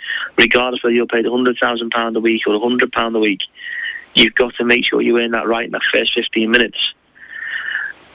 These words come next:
I also think as well, I think lower league football's improved. I think if you're talking fifteen years ago when the great Liverpool teams would go to an Oldham, for instance, use that as an Oldham were in a higher echelons then.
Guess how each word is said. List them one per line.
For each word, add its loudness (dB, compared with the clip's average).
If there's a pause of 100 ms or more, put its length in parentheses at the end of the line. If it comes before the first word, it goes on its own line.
(160)
I 6
also 2
think -2
as 0
well, -2 (340)
I 0
think 2
lower 2
league 0
football's -2
improved. 0 (760)
I 4
think 0
if 2
you're 2
talking -2
fifteen 2
years 2
ago 2
when -2
the -2
great 2
Liverpool -2
teams 0
would 0
go 2
to -2
an 0
Oldham, 0
for 0
instance, -2
use 6
that -8
as 0
an 0
Oldham 0
were 2
in -4
a -6 (340)
higher 0
echelons -2
then. 4